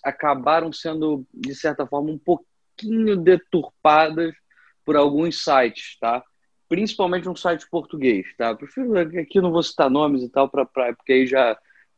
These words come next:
já, enfim, já é uma opinião minha, tá? É, mas acho que levar algumas palavras do André pra um ponto que não era exatamente o que ele quis dizer. O que ele quis dizer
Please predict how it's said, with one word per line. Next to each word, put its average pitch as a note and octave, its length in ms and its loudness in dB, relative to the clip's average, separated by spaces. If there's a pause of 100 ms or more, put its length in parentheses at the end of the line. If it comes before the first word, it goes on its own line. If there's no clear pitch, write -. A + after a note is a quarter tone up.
já, A2+ 200 0
enfim, A2 300 -4
já A#2 120 6
é - 20 6
uma C3 160 4
opinião C3+ 480 4
minha, G2 360 -2
tá? G#2+ 280 0 (420)
É, G#2 540 2
mas C#3+ 240 4
acho D#3+ 280 2
que E3+ 460 -4 (340)
levar D#3+ 600 2
algumas F3 420 -2
palavras D3+ 560 0
do C3+ 180 -4
André C3 560 -2 (400)
pra C#3+ 120 0
um D3+ 100 -2
ponto D3+ 340 -4
que - 140 -8
não D#3 180 0
era D#3 140 4
exatamente D3+ 560 -2
o - 20 -20
que D3+ 60 -4
ele C#3 140 -4
quis C#3+ 160 -4
dizer. A2+ 400 0
O - 100 -18
que - 80 -4
ele G3+ 140 0
quis G3+ 180 -2
dizer F3+ 380 4